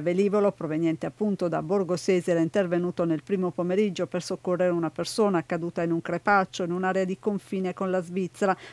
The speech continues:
non lontana dal rifugio. La vittima della caduta è stata estratta, eh, ed è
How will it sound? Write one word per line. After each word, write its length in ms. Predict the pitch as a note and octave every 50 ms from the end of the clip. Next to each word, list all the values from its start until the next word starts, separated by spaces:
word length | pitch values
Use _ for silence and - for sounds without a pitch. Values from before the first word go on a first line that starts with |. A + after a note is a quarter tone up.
| -
non 240 | - G#3 A3 G#3+ G3
lontana 520 | F3 E3 E3 D#3 - E3 D#3 C#3+ D3+ D#3 -
dal 220 | - F#3+ F3+ E3 C#3+
rifugio. 560 | D3+ C3 - - - - - D#3+ - F3+ F3+
La 120 | E3+ E3+
vittima 440 | E3 F3 F3 - - F3 E3+ D#3+ D#3+
della 220 | D#3 D#3 D3+ D#3
caduta 440 | - - F3 F3 G3+ A#3 A3 - G#3
è 40 | F3+
stata 340 | F3 - - F3+ F3+ - F3
estratta, 640 | D#3+ - - - G#3+ G3+ G3 F#3+ _ _ - G3 - - - - - - - _
eh, 400 | - - G#3+ G#3 G3 F#3+ F#3 F3 -
ed 180 | A3 G#3+ F3+
è 160 | F3 E3+ D#3+